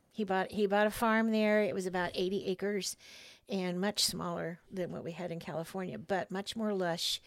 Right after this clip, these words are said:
He raised, um, alfalfa and the Angus, purebred Angus cattle. He was so proud of his bulls and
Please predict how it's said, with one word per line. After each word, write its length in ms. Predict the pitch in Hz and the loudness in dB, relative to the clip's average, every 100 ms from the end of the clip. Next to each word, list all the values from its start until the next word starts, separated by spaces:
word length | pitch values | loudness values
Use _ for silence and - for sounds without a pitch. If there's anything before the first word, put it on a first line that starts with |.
| - - | -20 -10
He 160 | - 208 | -2 0
raised, 520 | 185 185 180 175 - - | 4 4 2 0 -4 -6
um, 240 | 165 160 | -6 -6
alfalfa 680 | 175 175 - 180 156 139 185 _ - - _ | -6 -6 -6 -8 -8 -10 -10 _ -20 -20 _
and 300 | - 160 160 | -8 -6 -6
the 340 | 165 160 147 - - | -6 -4 -4 -8 -4
Angus, 360 | 185 185 175 - | -2 0 -2 -4
purebred 480 | - 180 175 160 | -4 -6 -4 -4
Angus 340 | - 160 160 - | -4 -4 -6 -10
cattle. 360 | - 139 135 151 | -10 -8 -8 -4
He 140 | 185 196 | -4 -2
was 100 | - | -2
so 340 | - - - | -4 -2 -2
proud 300 | - - - | -4 -8 -8
of 80 | - | -8
his 140 | 160 180 | -8 -8
bulls 600 | 170 170 160 170 175 156 | -6 -4 -4 -4 -6 -8
and 220 | 120 | -10